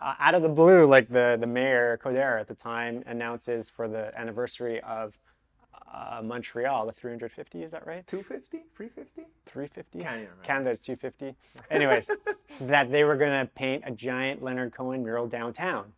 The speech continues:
Speaker 1: And
Speaker 2: Uh-huh.
Speaker 1: everybody was in shock.
Speaker 2: Uh-huh.
Speaker 1: And I knew the, the artist who was doing it. I knew,
Speaker 2: They
Speaker 1: I, I
Speaker 2: hired
Speaker 1: personally knew one of them, and I, and I've met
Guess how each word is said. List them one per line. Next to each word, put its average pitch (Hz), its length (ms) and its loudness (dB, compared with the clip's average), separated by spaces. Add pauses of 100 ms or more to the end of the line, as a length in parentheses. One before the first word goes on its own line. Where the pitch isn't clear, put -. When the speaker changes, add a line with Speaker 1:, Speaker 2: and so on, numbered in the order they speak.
(200)
Speaker 1:
And 151 100 -10
Speaker 2:
Uh-huh. 165 160 -6
Speaker 1:
everybody 185 480 6
was 151 180 2
in 156 100 -2
shock. 143 460 2 (260)
Speaker 2:
Uh-huh. 143 220 -12 (340)
Speaker 1:
And 139 400 2
I 135 100 0
knew 151 320 2
the, 131 120 -8 (220)
the 123 100 -6
artist 120 400 -8
who 120 80 -4
was 110 120 -6
doing 165 380 2
it. 170 240 0 (260)
I 123 80 -4
knew, 139 280 -2 (100)
Speaker 2:
They 131 200 0
Speaker 1:
I, 143 100 2
I - 40 6
Speaker 2:
hired 135 100 2
Speaker 1:
personally 196 360 8
knew 139 180 2
one 151 200 4
of 135 180 2
them, 120 300 -4
and 127 120 -4
I, 123 380 -6
and 120 100 -6
I've 113 120 -6
met 127 200 -6